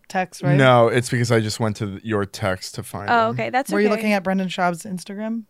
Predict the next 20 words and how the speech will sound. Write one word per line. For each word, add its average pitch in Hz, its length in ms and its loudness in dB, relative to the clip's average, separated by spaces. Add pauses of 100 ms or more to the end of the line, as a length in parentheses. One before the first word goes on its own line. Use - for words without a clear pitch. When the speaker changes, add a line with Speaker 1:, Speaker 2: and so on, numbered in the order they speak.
(140)
Speaker 2:
No, 113 480 2
so 120 260 -4
I 123 100 0
don't 120 180 0
follow 104 340 0
him. 101 240 -4
Someone 107 300 -6
else 98 200 -8
took 107 180 -10
a 101 40 -10
picture 98 340 -8
of 98 80 -10
him. 104 260 -10 (1400)
Speaker 3:
Okay, 254 480 0
so 254 560 -2 (1500)
my 254 220 0
dad's, 240 760 2 (500)
uh, 226 340 4
friendship 220 440 -6
drama. 208 640 -6